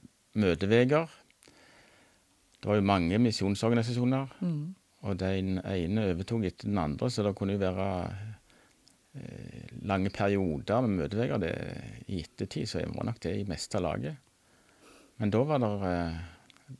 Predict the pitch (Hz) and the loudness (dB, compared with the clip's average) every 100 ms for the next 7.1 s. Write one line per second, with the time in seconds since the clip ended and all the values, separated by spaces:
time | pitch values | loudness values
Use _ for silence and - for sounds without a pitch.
0 | - - 117 98 98 175 120 - - 202 | -10 0 2 2 2 0 0 -2 -2 0
1 | 160 240 - 95 95 - _ _ _ - | 0 -4 -4 -4 -2 -6 _ _ _ -20
2 | - - - - - - - - - - | -20 -20 -20 -20 -20 -20 -20 -20 -20 -20
3 | _ _ _ _ - 131 147 127 117 139 | _ _ _ _ -6 4 8 10 10 10
4 | 127 208 202 123 131 131 180 143 143 131 | 10 10 8 8 8 8 8 6 8 6
5 | 127 143 110 120 170 208 180 147 - - | 6 6 6 8 8 6 2 -6 -18 -18
6 | - - 120 113 98 113 151 117 110 185 | -16 -2 2 4 6 4 4 6 6 6
7 | 208 | 0